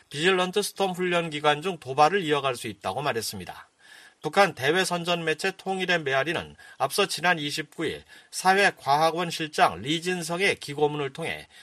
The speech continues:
미한이 대규모 공군 전투준비태세 종합훈련을 강행하겠다고 고화되고 있다며 전쟁의 불구름이 시시각각 몰려오고 있다고 비난했습니다.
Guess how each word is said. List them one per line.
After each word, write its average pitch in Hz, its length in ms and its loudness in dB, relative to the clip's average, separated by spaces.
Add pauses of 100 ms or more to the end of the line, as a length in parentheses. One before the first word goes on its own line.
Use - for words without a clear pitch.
(100)
미한이 170 560 2
대규모 160 540 0
공군 170 400 -2
전투준비태세 165 1000 -4
종합훈련을 160 720 0
강행하겠다고 147 840 -2
고화되고 135 500 2
있다며 120 480 0 (380)
전쟁의 175 460 2
불구름이 156 600 -2
시시각각 180 680 4
몰려오고 143 560 4
있다고 107 380 -4
비난했습니다. 107 680 -6